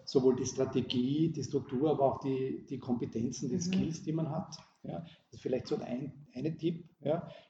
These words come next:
Speaker 1: dass man auf diese drei Dimensionen denkt, aber auch in Mit-, in Richtung Mitarbeiter,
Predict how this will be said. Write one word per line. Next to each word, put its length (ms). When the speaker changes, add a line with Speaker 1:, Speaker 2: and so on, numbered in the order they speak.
Speaker 1:
dass 120
man 120
auf 140
diese 220
drei 200
Dimensionen 520
denkt, 240
aber 200
auch 320
in 140
Mit-, 160
in 160
Richtung 300
Mitarbeiter, 840